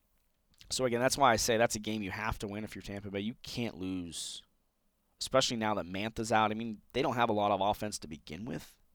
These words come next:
Dylan Larkin,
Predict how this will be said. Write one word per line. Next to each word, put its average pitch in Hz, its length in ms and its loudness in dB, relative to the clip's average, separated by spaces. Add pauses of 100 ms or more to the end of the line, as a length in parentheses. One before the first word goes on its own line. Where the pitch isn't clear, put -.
(2250)
Dylan 95 240 -4
Larkin, 117 500 -2